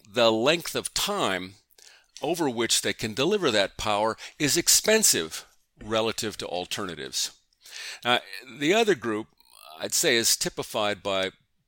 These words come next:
pumped hydro storage, or pumped storage hydro, as it's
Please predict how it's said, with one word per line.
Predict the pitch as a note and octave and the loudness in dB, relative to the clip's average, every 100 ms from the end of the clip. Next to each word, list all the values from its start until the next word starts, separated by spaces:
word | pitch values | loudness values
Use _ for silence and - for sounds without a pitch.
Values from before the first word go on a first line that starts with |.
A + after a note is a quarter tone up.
| - | -12
pumped | - C#3+ C3 - | -6 -2 -2 -4
hydro | - B2+ A#2 G#2+ F#2 | -4 0 0 -2 -4
storage, | - - G#2+ F2+ E2 | -4 -4 -4 -4 -6
or | F2 | -8
pumped | - F2 D2+ | -8 -8 -2
storage | - E2 D2+ - | -2 -2 -6 -4
hydro, | - D#3 F2+ D#2+ F#2 | 2 2 0 -6 -6
as | F2 | -6
it's | E2+ D#2+ - - | -8 -4 -4 -4